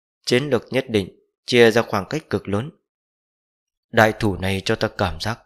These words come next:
không kém bao nhiêu Lý Tự Hóa lúc trước. Nhân Hoàng, chẳng lẽ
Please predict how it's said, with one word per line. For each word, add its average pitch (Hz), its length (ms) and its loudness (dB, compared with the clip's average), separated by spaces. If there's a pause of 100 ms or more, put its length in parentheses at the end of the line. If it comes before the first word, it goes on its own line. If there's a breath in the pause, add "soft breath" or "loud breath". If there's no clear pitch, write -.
(260)
không 120 260 2
kém 139 240 -2
bao 107 120 0
nhiêu 104 220 0
Lý 117 240 -4
Tự 95 160 -4
Hóa 95 180 -6
lúc 127 220 -10
trước. 147 200 -8 (680)
Nhân 113 220 2
Hoàng, 92 300 -6 (480)
chẳng 101 240 4
lẽ 139 320 -2